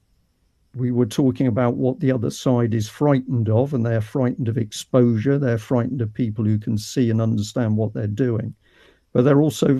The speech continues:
frightened of people who are not frightened of them. If you are not scared of them, which is part of, a key part of their agenda, you're actually doing a really good job. So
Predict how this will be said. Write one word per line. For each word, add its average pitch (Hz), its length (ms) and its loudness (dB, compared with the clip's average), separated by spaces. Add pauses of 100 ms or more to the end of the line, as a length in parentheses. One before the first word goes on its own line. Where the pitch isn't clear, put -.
(120)
frightened 143 540 0
of 123 160 -2
people 143 420 -2
who 131 220 0
are 135 40 4
not 143 400 2
frightened 131 560 -2
of 131 120 -2
them. 123 400 -4 (1080)
If 113 200 -2
you 135 180 6
are 123 100 6
not 139 260 4 (100)
scared 147 640 2
of 98 100 -4
them, 117 300 -2
which 117 180 -4
is 107 140 -4
part 127 340 -4
of, - 100 -8
a 127 80 -8
key 131 280 -6
part 113 420 -4
of 113 60 -8
their 110 240 0
agenda, 110 720 0
you're 120 300 -4
actually 123 420 -6
doing 113 300 -2
a 113 40 -2
really 110 220 -2
good 104 260 -4
job. 117 380 2
So 117 300 -2